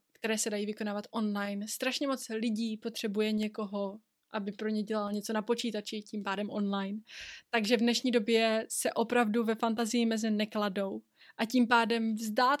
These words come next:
to a vykašlat se na to, protože po pár měsících nevidíte výsledky, je prostě strašná škoda, strašně smutný a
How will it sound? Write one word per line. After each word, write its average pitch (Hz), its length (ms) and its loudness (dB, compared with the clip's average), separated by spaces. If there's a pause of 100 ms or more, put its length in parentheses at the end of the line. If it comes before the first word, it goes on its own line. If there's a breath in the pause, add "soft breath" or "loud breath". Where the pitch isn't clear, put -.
(100)
to - 260 -2
a 220 80 2
vykašlat 247 520 2
se - 80 -4
na 208 100 -2
to, 202 100 -4
protože 220 340 -2
po 220 140 -2
pár 233 220 -2
měsících 240 420 -6
nevidíte 233 380 -4
výsledky, 214 540 -8 (380 loud breath)
je 240 100 0
prostě 240 360 -6
strašná 262 640 0
škoda, 254 300 0
strašně 247 400 -4
smutný 247 540 -4
a 220 300 2